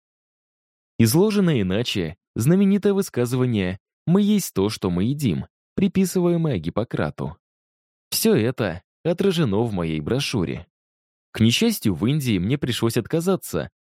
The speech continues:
от практического применения некоторых моих теорий. Во время вербовочной кампании в Кхеде я совершил ошибку в диете, которая подорвала мое здоровье,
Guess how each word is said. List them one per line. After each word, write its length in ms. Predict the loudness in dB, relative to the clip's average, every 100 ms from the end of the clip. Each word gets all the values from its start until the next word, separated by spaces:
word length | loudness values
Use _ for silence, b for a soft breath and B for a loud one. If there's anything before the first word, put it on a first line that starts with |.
| _
от 200 | 0 2
практического 640 | 0 0 -4 -8 -4 -2 0
применения 560 | 0 0 0 0 0
некоторых 560 | 0 -2 -2 -4 -4 -2
моих 260 | -4 -4
теорий. 580 | -2 -2 0 -2 -6 -12 _ _ _ _ _
Во 120 | 2 4
время 260 | 4 2
вербовочной 560 | 0 0 0 -2 -2 -4
кампании 480 | -2 -2 -4 -2 -6
в 100 | -8
Кхеде 500 | -2 -2 0 -4 -6 _ _ _ 0
я 180 | 2 2
совершил 420 | 2 0 2 -2
ошибку 400 | 0 -2 -4 -4
в 80 | -2
диете, 440 | 0 2 0 -2
которая 340 | -2 0 -2
подорвала 580 | 0 0 0 0 -2 -2
мое 260 | -2 -2 -4
здоровье, 600 | -2 0 0 -2 -4 -10